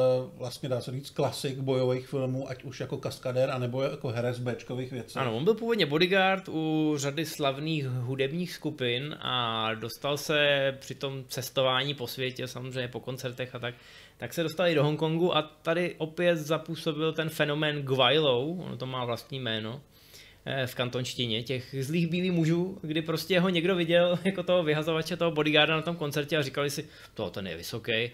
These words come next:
Speaker 2: ale neumíte náhodou nějaký bojový umění?“ „No náhodou jo, docela jo. Hele, my tady točíme film se Samohungem, nechtěli byste si tam zahrát malou roličku?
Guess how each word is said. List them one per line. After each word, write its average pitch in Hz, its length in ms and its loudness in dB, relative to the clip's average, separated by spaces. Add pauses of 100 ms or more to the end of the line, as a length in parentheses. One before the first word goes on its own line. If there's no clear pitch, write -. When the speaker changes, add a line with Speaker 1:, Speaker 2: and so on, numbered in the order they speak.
(160)
Speaker 2:
ale 127 120 -2
neumíte 131 340 0
náhodou 131 220 2
nějaký 139 220 -2
bojový 139 260 0
umění?“ 123 440 -6
„No 139 100 -4
náhodou 196 420 0
jo, 247 200 0
docela 233 320 -2
jo. 226 140 -2 (260)
Hele, 214 120 4
my 208 80 2
tady 208 220 6
točíme 208 480 -4
film 202 320 0
se 196 120 -4
Samohungem, 190 680 0
nechtěli 175 380 -2
byste 170 260 -4
si 170 120 -4
tam 175 200 2
zahrát 160 360 0
malou 165 280 4
roličku? 190 500 0